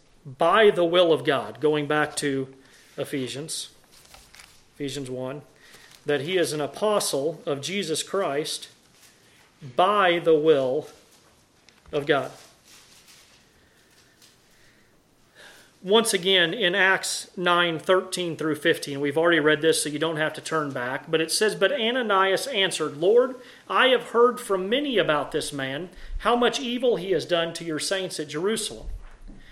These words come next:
And here he has authority from the chief priest to bind all who call on your name.'" He's scared of Paul.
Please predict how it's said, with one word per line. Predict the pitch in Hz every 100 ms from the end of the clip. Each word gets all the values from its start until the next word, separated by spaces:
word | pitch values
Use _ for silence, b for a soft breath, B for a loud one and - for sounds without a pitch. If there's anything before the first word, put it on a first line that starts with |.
| B B
And | 190 165
here | 233 285 240
he | 220
has | 214 220 165
authority | 165 285 320 247 147 175 - - _ _ _ _ _
from | - 226
the | 214
chief | - 247 226
priest | - 262 262 -
to | 185
bind | 170 240 262 220
all | 208 185
who | 190
call | 190 202 185
on | 160
your | 151
name.'" | 226 240 135 - b b
He's | 226 262 - - -
scared | - - 202 226 185 107 - - _ _ _ _ _ _ _ -
of | 170 -
Paul. | 202 139 -